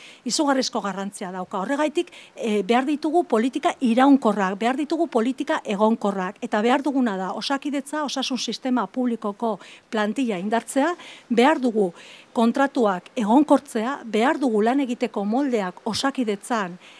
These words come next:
eh, aldatzea, behar dugu Osakidetzako, eh, antolaketa goitik bera errebisatzea. Kontziente gara eta badakigu Osakidetzako plantilla, eh, indartzearekin ez dela nahikoa, lagundua egon behar dela, ba, beste erabaki batzuekin,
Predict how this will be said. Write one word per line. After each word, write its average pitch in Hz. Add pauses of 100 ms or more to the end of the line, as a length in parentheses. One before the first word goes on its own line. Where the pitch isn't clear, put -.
(180)
eh, 208
aldatzea, 247
behar 240
dugu 247
Osakidetzako, 240
eh, 185
antolaketa 277 (100)
goitik 269
bera 254
errebisatzea. 190 (520)
Kontziente 285
gara 226
eta 226
badakigu 240
Osakidetzako 262
plantilla, 208 (420)
eh, 196 (100)
indartzearekin 294
ez 214
dela 269
nahikoa, 208
lagundua 262
egon 269
behar 254
dela, 269
ba, 202
beste 208
erabaki 202
batzuekin, 214